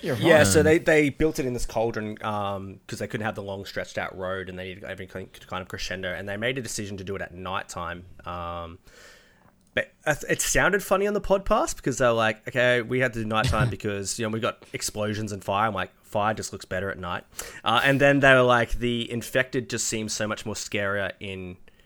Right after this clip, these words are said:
Speaker 2: in night with all this kind of chaos ha-, happening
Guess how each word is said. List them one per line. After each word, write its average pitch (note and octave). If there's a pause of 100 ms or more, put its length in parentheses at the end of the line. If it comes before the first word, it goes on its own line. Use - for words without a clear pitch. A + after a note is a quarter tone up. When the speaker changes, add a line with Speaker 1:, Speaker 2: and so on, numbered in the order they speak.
(240)
Speaker 2:
in G2+
night F2+
with G2
all F#2+
this F2+
kind E2+
of E2+ (100)
chaos F2+
ha-, -
happening F2+